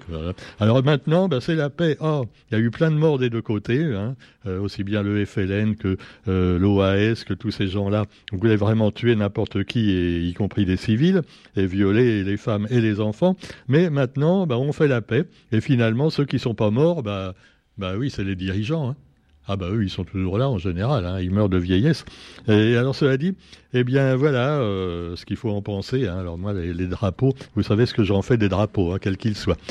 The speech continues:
Je vous l'ai déjà dit, je vais pas me répéter. Et puis bah, vous avez aussi, allez, un, une,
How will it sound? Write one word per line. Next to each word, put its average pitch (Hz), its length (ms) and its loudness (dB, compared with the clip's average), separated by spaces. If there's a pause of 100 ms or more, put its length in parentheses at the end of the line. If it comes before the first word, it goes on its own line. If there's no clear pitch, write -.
(180)
Je - 80 -14
vous 104 60 4
l'ai 98 120 4
déjà 95 320 2
dit, 131 200 2
je 110 120 -4
vais 107 60 0
pas 135 160 0
me 117 160 0
répéter. 127 460 0 (340)
Et 139 80 6
puis 196 140 2
bah, 170 100 2
vous 156 160 0
avez 151 160 0
aussi, 143 460 0
allez, 127 240 2
un, 98 200 -2
une, 117 380 0